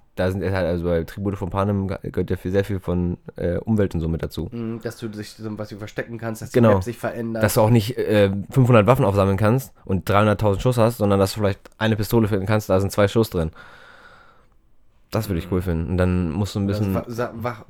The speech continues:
Speaker 2: boah, Alter,
Speaker 1: Boah.
Speaker 2: Schwede. Waffen dann selber bauen.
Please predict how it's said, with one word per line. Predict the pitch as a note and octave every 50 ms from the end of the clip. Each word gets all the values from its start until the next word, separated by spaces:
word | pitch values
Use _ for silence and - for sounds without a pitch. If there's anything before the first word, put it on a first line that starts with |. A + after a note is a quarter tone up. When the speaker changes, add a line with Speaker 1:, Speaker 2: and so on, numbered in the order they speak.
| - _ - - -
Speaker 2:
boah, | - - - - - - - -
Alter, | - -
Speaker 1:
Boah. | F#2 F2+ F#2 - -
Speaker 2:
Schwede. | - - - A2 - - - - - - - - - - - - - - - -
Waffen | - G#2+ A#2+ B2 - - C3 A#2
dann | A#2+ A2+ A2
selber | G#2+ A2+ B2 C3+ C#3 A#2
bauen. | G#2+ G2 G#2 G2+ G#2 G#2 G2